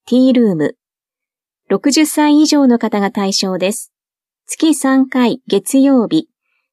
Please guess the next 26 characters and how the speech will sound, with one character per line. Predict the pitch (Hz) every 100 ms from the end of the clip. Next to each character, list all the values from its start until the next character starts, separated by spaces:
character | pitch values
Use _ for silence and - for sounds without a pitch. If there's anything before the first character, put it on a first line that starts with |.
| _
午 | - 311
前 | 311 269 220
九 | 294
時 | 254 240
五 | 202
十 | 202 269
分 | - 233 208
か | 202 185
ら | 185 - -
十 | 208 302
時 | 247 170
五 | 165
十 | 156 220 _
分。 | 165 151 - _ _ _ _ _ _ _ _
場 | 208
所、 | 214 240 214 _ _ _
石 | - 220
神 | 214 269 277 277
井 |
庁 | 262 269
舎 | 254 190
五 | 170 190
階。 | - 214 196 - _ _ _ _ _
講 | - 320 302
師 | 240
は、 | 202 190